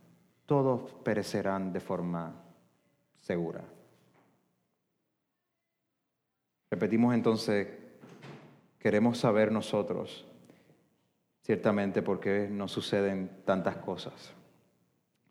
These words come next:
¿Qué se supone que yo haga con mi sufrimiento? Le, yo le pregunto a Dios. Y tú sabes muchas veces que la Biblia nos presenta que Dios nos pregunta a nosotros.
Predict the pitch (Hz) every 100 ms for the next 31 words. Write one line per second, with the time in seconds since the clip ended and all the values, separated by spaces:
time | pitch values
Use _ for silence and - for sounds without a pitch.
0 | _ _ _ _ _ _ _ _ 110 110
1 | 110 113 113 98 104 104 104 104 98 -
2 | - 98 92 90 87 85 - - - -
3 | _ - _ _ _ _ _ _ - -
4 | - - _ _ _ _ _ - 113 104
5 | - 117 127 120 104 107 107 95 90 87
6 | - - - - - _ _ _ - -
7 | - - - - - - - _ _ -
8 | 123 170 165 165 160 175 165 160 160 127
9 | 107 104 107 131 143 - 143 151 147 131
10 | 110 104 123 151 143 120 101 101 131 131
11 | 120 101 95